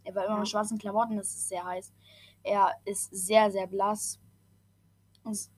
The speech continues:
Speaker 1: auf seinem Kopf ist alles verbrannt. Seine Haare sind weg, auch abgebrannt.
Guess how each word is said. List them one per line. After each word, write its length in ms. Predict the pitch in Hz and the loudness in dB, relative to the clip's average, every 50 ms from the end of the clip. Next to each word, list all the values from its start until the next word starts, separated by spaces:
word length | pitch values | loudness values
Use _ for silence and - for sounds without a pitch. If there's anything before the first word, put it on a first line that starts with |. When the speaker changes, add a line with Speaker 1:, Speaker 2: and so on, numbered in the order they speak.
| _ _ _ _ _ _ | _ _ _ _ _ _
Speaker 1:
auf 100 | - 233 220 | -8 -6 -4
seinem 200 | - 220 220 214 | -4 -4 -4 0
Kopf 360 | - 240 240 262 - - - | 4 4 4 4 2 -2 -10
ist 140 | 214 214 - | -10 -6 -2
alles 260 | - 226 233 - - | -2 -2 -2 -4 -6
verbrannt. 920 | - 208 196 196 208 226 208 - - 208 220 240 254 254 254 254 - - - - - - - - - - _ _ _ _ - | -6 -6 -4 -4 -4 -6 -4 0 4 4 6 6 4 2 0 -2 -4 -8 -16 -20 -20 -20 -20 -20 -20 -20 _ _ _ _ -6
Seine 160 | 208 202 208 202 - - - | -4 -4 -4 -4 -4 -4 -2
Haare 380 | - 208 220 240 240 240 262 | 0 2 2 2 2 2 0
sind 240 | 220 226 233 220 196 | -2 -2 -2 -2 -2
weg, 180 | 220 226 226 220 - - _ _ _ | -2 -2 -2 -4 -8 -18 _ _ _
auch 300 | - - 226 226 220 - - | -2 0 0 0 0 0 0
abgebrannt. 920 | 220 220 - - 254 233 208 220 208 220 220 226 226 233 233 233 - | 0 0 -2 -4 -4 -4 -4 -2 -2 0 0 0 0 -2 -4 -6 -8